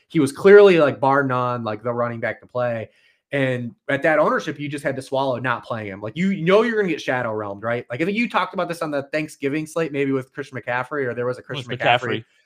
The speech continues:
Speaker 1: And,
Speaker 2: It was
Speaker 1: like,
Speaker 2: McCaffrey.
Speaker 1: you just need him to fail, though. And, like, granted, you know, if he does fail, you lose. You're not winning any money, but that's your path to winning actual money, <laughs> though.
Speaker 2: And I think that that's a really important talking point if we're trying to, you know,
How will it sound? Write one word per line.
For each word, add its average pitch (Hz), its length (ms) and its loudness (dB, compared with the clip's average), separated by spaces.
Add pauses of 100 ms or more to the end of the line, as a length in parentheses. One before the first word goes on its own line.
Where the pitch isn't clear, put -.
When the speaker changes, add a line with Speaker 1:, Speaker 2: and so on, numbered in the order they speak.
(280)
Speaker 1:
And, 160 140 -2
Speaker 2:
It 165 60 4
was 117 160 2
Speaker 1:
like, 113 100 -6
Speaker 2:
McCaffrey. 110 340 -2 (140)
Speaker 1:
you 170 160 -6
just 202 220 -8
need 214 260 -2
him 214 200 -4
to 160 60 -2
fail, 143 440 -2
though. 101 360 -6
And, 135 80 -6
like, 135 160 -4
granted, 180 400 -4
you 175 80 -6
know, 156 380 2
if 139 80 -6
he 143 100 -10
does 143 220 -2
fail, 131 220 -4
you 135 160 -6
lose. 127 480 -2
You're 127 80 -8
not 139 180 -6
winning 131 180 -6
any 113 140 -12
money, 117 400 -10
but 117 140 -8
that's 170 240 -2
your 156 100 -8
path 143 280 -6
to 139 80 -10
winning 131 260 -6
actual 123 400 -8
money, 117 260 -6
<laughs> 113 180 -8
though. - 80 -6 (2750)
Speaker 2:
And 214 80 2
I 214 60 4
think 269 180 -4
that 220 120 -6
that's 170 200 0
a 170 60 -6
really 151 240 -4 (100)
important 135 380 -12
talking 147 300 -4
point 156 220 -2
if 147 100 -6
we're 120 60 -6
trying 117 260 -4
to, 107 80 -8 (160)
you 135 120 -8
know, - 200 -12